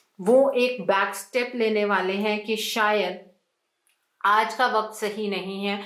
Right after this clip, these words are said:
उनके यहाँ जो एनर्जी नजर आ रही है वो ये नजर आ रही है कि उनका जो sacral chakra है और solar plexus chakra है उसके अंदर blockages create होती हुई नजर आ रही हैं।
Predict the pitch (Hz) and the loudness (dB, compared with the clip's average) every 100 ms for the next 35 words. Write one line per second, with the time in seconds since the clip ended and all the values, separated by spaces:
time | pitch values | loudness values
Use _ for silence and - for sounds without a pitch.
0 | - - - 233 247 247 294 269 254 254 | -12 -18 -6 0 0 2 0 2 2 2
1 | - - _ 190 180 220 226 233 233 214 | -4 -16 _ -8 4 4 6 2 2 2
2 | 202 202 208 233 240 202 220 233 214 202 | 4 4 4 2 2 2 2 2 2 2
3 | 196 220 233 226 190 208 240 220 208 196 | 0 -2 0 0 2 2 2 2 4 4
4 | 185 185 208 220 233 214 202 202 202 220 | 2 2 0 0 -2 -2 0 -2 0 0
5 | 226 214 208 196 196 196 - - - 233 | 0 0 2 2 2 0 -6 -14 -2 0
6 | 226 262 262 262 247 233 233 240 240 - | 2 2 0 -2 -2 -2 0 0 0 -2
7 | 202 190 196 196 196 196 190 220 208 226 | -2 2 2 2 0 0 2 4 6 4
8 | 233 220 233 214 214 208 196 196 196 208 | 0 -2 -4 -4 -4 -2 -2 0 -2 -4
9 | - - 226 220 254 247 214 208 - 208 | -10 -6 -2 0 0 0 2 2 2 2
10 | 214 220 220 202 190 190 190 185 196 202 | 2 2 0 0 0 0 -4 -4 -2 0
11 | 208 196 175 190 185 180 175 175 175 185 | 2 0 -2 -2 0 0 -2 -6 -10 -10
12 | 170 | -10